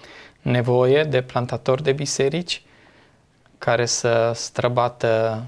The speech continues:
zonele rurale, din moment ce marea majoritate a populației locuiește în aceste zone. Dincolo de biserici, ce alte proiecte ai mai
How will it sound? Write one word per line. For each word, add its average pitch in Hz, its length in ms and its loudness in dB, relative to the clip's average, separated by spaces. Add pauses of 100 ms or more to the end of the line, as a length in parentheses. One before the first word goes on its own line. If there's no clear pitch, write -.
(760)
zonele 131 480 2
rurale, 127 440 2
din 117 180 -4
moment 120 320 -4
ce 123 400 -2
marea 120 240 -2
majoritate 120 640 -6
a 123 40 -2
populației 120 960 -6
locuiește 120 920 -8 (540)
în 117 140 -6
aceste 117 440 -6
zone. 113 440 -2 (680)
Dincolo 156 400 0
de 127 120 0
biserici, 156 840 -2 (200)
ce 120 640 -2
alte 123 300 0
proiecte 127 800 -2 (520)
ai 113 220 -4
mai 113 720 -6